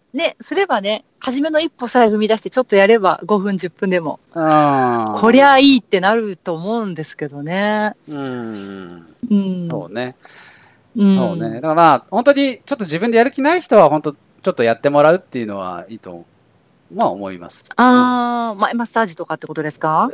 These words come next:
Speaker 2: マッサージとか、
Speaker 1: マッサージ行くとか？
Speaker 2: ほ-、とか、ほ-、
Speaker 1: うん。
Speaker 2: ほぐし屋さんに行ったりとかでもいいし。
Speaker 1: うん、うん、うん。
Speaker 2: うん、僕自身もやっぱ、せ-、基本セルフですけど、
Speaker 1: うん。
Speaker 2: やっぱ、あの、定期的に行きますからね。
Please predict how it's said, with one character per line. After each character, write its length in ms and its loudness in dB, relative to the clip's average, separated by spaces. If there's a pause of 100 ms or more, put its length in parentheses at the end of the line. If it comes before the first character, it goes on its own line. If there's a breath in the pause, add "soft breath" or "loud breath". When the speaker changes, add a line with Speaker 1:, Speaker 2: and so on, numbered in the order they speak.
Speaker 2:
マ 80 0
ッ 20 0
サ 140 -4
ー 40 -4
ジ 80 -6
と 100 0
か、 100 0
Speaker 1:
マ 60 4
ッ 20 4
サ 60 4
ー 40 2
ジ 60 2
行 60 -6
く 120 -4
と 100 -2
か？ 500 2
Speaker 2:
ほ-、 60 -16
と 20 -8
か、 100 2
ほ-、 80 4
Speaker 1:
う 0 -
ん。 40 0
Speaker 2:
ほ 60 -2
ぐ 80 -6
し 80 -10
屋 80 -4
さ 140 -10
ん 60 -12
に 60 -18
行 60 -20
っ 40 -20
た 120 -8
り 60 -6
と 100 -12
か 80 -10
で 80 -18
も 140 -16
い 40 -14
い 40 -16
し。 400 -14 (400 soft breath)
Speaker 1:
う 60 4
ん、 40 8
う 20 8
ん、 1400 -2
う 40 -8
ん。 60 -6
Speaker 2:
う 60 -6
ん、 20 -8
僕 160 0
自 140 2
身 160 2
も 60 6
や 40 6
っ 20 -8
ぱ、 220 4 (160)
せ-、 300 -2 (360)
基 140 -12
本 160 0
セ 100 -2
ル 120 0
フ 80 -4
で 100 -4
す 100 -10
け 120 -8
ど、 420 -4 (600)
Speaker 1:
う 60 6
ん。 560 2
Speaker 2:
や 80 0
っ 20 0
ぱ、 260 2 (120)
あ 160 0
の、 400 0 (380)
定 140 2
期 80 -16
的 160 -6
に 300 -4 (800)
行 120 -18
き 80 -8
ま 120 -4
す 80 -12
か 140 -12
ら 80 -16
ね。 180 -20